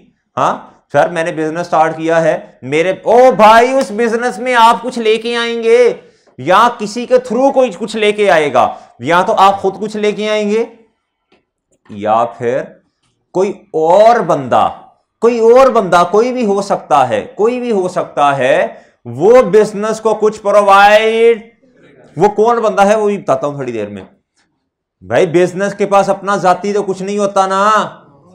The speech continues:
और business, आ, business तो physical existence नहीं है ना business की, एक नाम है business का, एक पहचान है, उस business से लोग उसको जा-, उस नाम से लोग उस business को जानते हैं। सही है भाई?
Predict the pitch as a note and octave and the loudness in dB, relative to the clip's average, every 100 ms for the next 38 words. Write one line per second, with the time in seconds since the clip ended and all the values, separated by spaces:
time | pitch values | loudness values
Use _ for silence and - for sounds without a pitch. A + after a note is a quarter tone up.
0 | _ - F#3+ G3+ E3 F#3+ F#3+ G3+ G#3 G#3 | _ -4 0 2 2 -2 -2 -2 -4 -6
1 | - D#3+ E3 D3+ A#2 D3 D#3 F#3+ G#3 G#3 | -4 0 0 0 -2 -2 -2 -4 -6 -6
2 | A3 F#3+ F3+ G#3 G#3+ G#3 G#3 G3 G#3 G3+ | -6 -4 -4 -2 0 0 -2 -6 -8 -10
3 | G3 G3+ G#3+ G#3+ G3 F#3+ G3 G3+ G3 G3 | -8 -4 -2 0 0 -4 -6 -10 -10 -10
4 | G#3+ A3 F3 - _ _ - G3+ G#3 F#3+ | -6 -6 -6 -10 _ _ -4 -4 -4 -4
5 | E3 F3+ G#3 G#3 G3 G3+ G#3 F#3+ F3 G3 | -2 0 -2 -2 0 0 0 -2 -4 -8
6 | G3 G3+ G3+ G3+ G3 - E3+ F3 G3 F#3+ | -4 -2 -2 -4 -8 -6 -4 -2 -2 -2
7 | D3 A#2 - _ - A3 E3 E3+ F3+ F#3+ | -2 -4 -6 _ -2 -2 -2 -4 -4 -4
8 | G#3+ G#3 G#3+ G#3+ G3 G#3 - G3 F#3+ - | -6 -4 -4 0 2 2 0 -4 -6 -2
9 | A3+ F#3+ D#3 B3+ - G3 G3+ F3 D#3+ F#3+ | -2 0 0 -2 -2 -6 -6 0 2 2
10 | G3+ A3 G3+ G3 G3 G3+ F3 F#3+ F3+ G3 | 0 -4 -2 -2 -2 -4 -2 -2 -2 -8
11 | G#3 G#3 G#3 A3+ B3+ B3+ - - - _ | -6 -2 2 4 4 2 -6 -20 -20 _
12 | G#2 C#3 E3 F#3 F3+ F#3+ F3+ D#3 G#2 - | -4 2 2 0 -4 -8 -6 -6 -8 -10
13 | _ _ A2 B2 C#3+ C#3+ D3 F#3 | _ _ -4 -2 -2 2 2 0